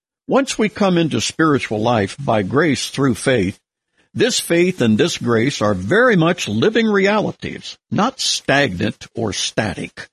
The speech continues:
They are rather spiritual dynamics in which we are to grow and mature. After all, it's the very nature of something that is alive to grow.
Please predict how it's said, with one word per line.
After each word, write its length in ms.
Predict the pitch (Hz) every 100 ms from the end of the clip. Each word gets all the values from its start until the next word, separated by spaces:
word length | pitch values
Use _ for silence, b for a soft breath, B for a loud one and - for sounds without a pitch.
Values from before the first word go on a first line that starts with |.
| _ _ _ _ _ _ 127
They 100 | 156
are 220 | 247 233
rather 500 | 160 190 170 156 -
spiritual 640 | - - 214 240 - 170
dynamics 760 | 135 135 127 143 185 110 135 -
in 100 | 110
which 320 | 107 156 -
we 160 | 165 151
are 140 | 135
to 160 | 127 160
grow 340 | 110 117 117
and 220 | - 139
mature. 520 | 156 - 277 240 92 - _ _ _ _ _ _ _ _
After 340 | 131 131 113 135
all, 300 | 185 90 71 -
it's 200 | 120 -
the 80 | 110
very 260 | 131 151
nature 540 | 113 117 220 - 117 110
of 100 | -
something 480 | - 143 - 120 107
that 180 | 117
is 200 | 113 107
alive 640 | 101 127 175 117 120 185 - _
to 100 | -
grow. 500 | 202 240 247 110 73